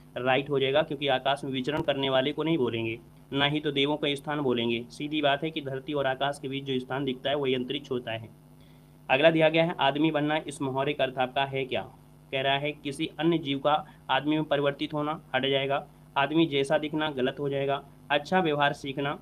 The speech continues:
आप कहेंगे, "सर, यही answer आपका right हो जाएगा।" बोलते हैं ना, "आदमी बन जाइए", हम कभी कभी आपको डांट देते हैं, बोलते हैं, "आदमी बन जाओ", मतलब अच्छा व्यवहार सीख लीजिए, क्योंकि अच्छे व्यवहार अगर आप सीख लेते हैं तो कहीं ना कहीं बहुत आगे कुछ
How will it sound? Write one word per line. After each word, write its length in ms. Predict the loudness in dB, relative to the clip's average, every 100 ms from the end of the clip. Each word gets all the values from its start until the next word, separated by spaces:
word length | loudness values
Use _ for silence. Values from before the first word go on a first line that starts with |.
| -14 -4 0
आप 120 | 0
कहेंगे, 200 | 0 -2
"सर, 160 | -2
यही 220 | 0 2 2
answer 280 | 0 0
आपका 200 | -2 0
right 200 | 0 0
हो 100 | 0
जाएगा।" 320 | 0 0 -2 -4 -18 -20 -2
बोलते 220 | -2 2
हैं 80 | 2
ना, 40 |
"आदमी 380 | 4 2 2 0
बन 180 | 2 4
जाइए", 340 | 4 4 2 0 -16 -4
हम 100 | 2
कभी 200 | 2 2
कभी 180 | 2 4
आपको 240 | 4 2
डांट 220 | 2 2
देते 260 | 2 -2 0
हैं, 120 | -2
बोलते 220 | -2 -2
हैं, 60 | 0
"आदमी 220 | 0 0
बन 180 | 0 2
जाओ", 200 | 2 0 -10 -20 -6
मतलब 480 | 0 4 4 2 -2 -2
अच्छा 280 | -2 0 -2
व्यवहार 380 | 0 2 4 2
सीख 260 | 2 -6 -4
लीजिए, 280 | -2 -2
क्योंकि 400 | -6 -8 -6 0
अच्छे 260 | 0 2 2
व्यवहार 280 | 4 6 4
अगर 160 | 6
आप 120 | 4 2
सीख 240 | -4 -2
लेते 280 | 0 2 0
हैं 200 | -2 -10 -14 -20 -6
तो 80 | 0
कहीं 160 | 4
ना 100 | 4
कहीं 120 | 4 2
बहुत 260 | 2 2
आगे 220 | 0 0
कुछ 260 | -2 -4 -6